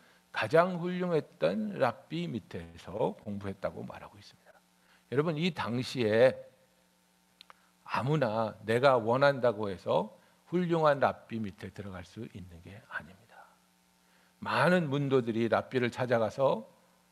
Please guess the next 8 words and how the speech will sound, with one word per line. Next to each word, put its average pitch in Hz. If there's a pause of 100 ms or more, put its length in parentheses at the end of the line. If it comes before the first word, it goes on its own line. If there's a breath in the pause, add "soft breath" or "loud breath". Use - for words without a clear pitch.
(120)
"스승이 160
되어 117
주십시오, 107
나를 127
제자로 156
삼아 185
주십시오" 147
부탁하지만 104